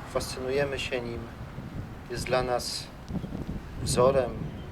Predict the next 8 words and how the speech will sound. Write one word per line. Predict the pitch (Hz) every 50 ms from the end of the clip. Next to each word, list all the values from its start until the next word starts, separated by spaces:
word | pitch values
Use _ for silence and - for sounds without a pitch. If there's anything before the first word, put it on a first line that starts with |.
| - -
niedoścignionym | 107 107 110 - - - - - - 113 113 113 107 104 101 101 - - - - - - - - - - - - - - - - - - - - - - - - - - - - - - - -
odwagi, | 104 - - 113 117 123 127 - - - - - - - - - - - - - - - - - - - - - - - - -
miłości | 107 110 110 113 120 - - - -
do | - 120
Polski, | 117 - 123 113 113 107 - - - - - 113 113 123 - - - - - - - - - - - - - - - - - - - - - -
służby | - - 131 120 - - 123
drugiemu | - 113 117 113 123 120 120 113
człowiekowi, | - - 120 107 113 117 117 - - 117 110 104 - 110